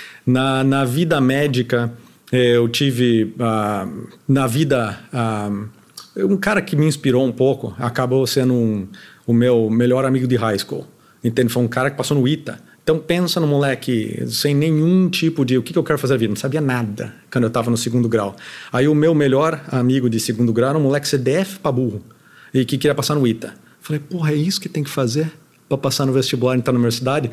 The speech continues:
Grudei no moleque e fui embora. Entende? Então, ficava estudando junto. Então, esse, esse cara também foi um outro cara que, que me salvou a vida, pra ser bem sincero.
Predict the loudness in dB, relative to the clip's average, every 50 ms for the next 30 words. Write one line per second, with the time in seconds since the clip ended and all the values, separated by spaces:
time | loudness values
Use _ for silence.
0 | -8 -6 -2 0 2 2 2 2 2 2 2 2 2 2 0 0 -2 -2 0 0
1 | 2 0 0 -2 -6 -12 -20 -20 -20 -20 -8 _ 0 0 2 2 2 0 0 0
2 | 0 0 0 0 0 0 0 -2 -2 -2 0 -2 0 0 2 2 2 2 2 2
3 | 2 2 2 2 2 0 -2 0 0 0 2 2 2 2 2 0 0 0 -2 -2
4 | 0 0 0 0 0 -2 -2 -2 -2 0 0 0 0 0 0 2 2 2 0 0
5 | 2 2 2 0 -2 -2 -2 0 0 0 -2 -2 -2 -2 -2 -4 -8 -16 -20 -20
6 | -16 -4 -2 0 2 2 2 2 2 2 2 2 2 0 0 0 0 0 0 0
7 | 0 0 0 0 0 0 -2 -2 0 -2 0 0 0 0 0 0 0 -2 -2 -2
8 | -2 -4 -6 -8